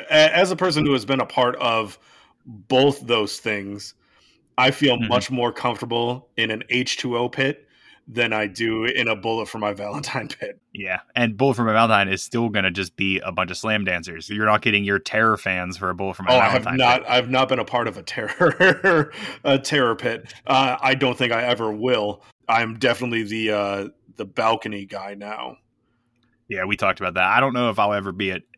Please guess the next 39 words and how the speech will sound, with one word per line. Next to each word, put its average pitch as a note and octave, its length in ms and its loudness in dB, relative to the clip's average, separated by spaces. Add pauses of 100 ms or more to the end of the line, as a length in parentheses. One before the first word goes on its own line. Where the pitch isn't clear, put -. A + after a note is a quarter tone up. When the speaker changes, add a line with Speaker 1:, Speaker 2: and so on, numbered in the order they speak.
(240)
Speaker 2:
if C3+ 140 0
I E3 140 6
ever E3 200 4
even B2 220 2
pit B2+ 240 0
ever A2+ 300 2
again, C3+ 280 2
I G#2 220 2
bet F#2+ 200 -6
you G2+ 60 -4
it's E2+ 120 -8
not F2+ 160 -6
the - 80 -12
Terror. F#2 320 -8
Speaker 1:
No. C3+ 240 4 (100)
Speaker 2:
I G#3+ 180 4
don't G3+ 200 6
need G3 80 -2
that. A3 400 2 (240)
Speaker 1:
<laughs> - 40 -16
No. D3 340 -2 (160)
Speaker 2:
I D3+ 40 2
like C#3+ 300 6
Terror G2+ 340 4
also. G2 300 -2
I F#2+ 140 2
like A2+ 280 4
Terror, F#2 360 2
but F2+ 220 -8
I G2 120 0
don't G2 160 -2
need G2 220 -4
that F2 280 -6
in F2 100 -18
my E2 120 -12
life. E2 240 -10
Speaker 1:
Right. A2+ 360 -2
Speaker 2:
I'm G#2+ 80 -4
soft. F2+ 480 -6